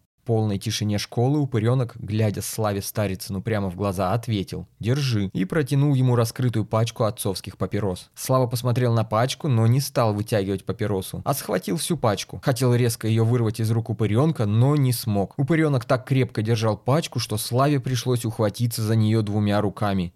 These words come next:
Но и это не помогло. Слава крякнул от усилия и упёрся в упырёнкову руку ещё и одной ногой,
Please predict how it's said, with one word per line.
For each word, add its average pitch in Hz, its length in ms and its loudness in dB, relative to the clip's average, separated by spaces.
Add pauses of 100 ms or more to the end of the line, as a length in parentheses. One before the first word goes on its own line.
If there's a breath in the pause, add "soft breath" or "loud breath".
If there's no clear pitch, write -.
Но 101 200 0
и 120 100 4
это 131 320 2
не 101 140 2
помогло. 101 580 0
Слава 110 380 0
крякнул 113 480 2
от 110 120 -2
усилия 123 460 0
и 107 80 2
упёрся 113 560 0
в 120 80 0
упырёнкову 113 600 2
руку 120 280 0
ещё 113 340 2
и 120 120 4
одной 120 320 4
ногой, 131 480 2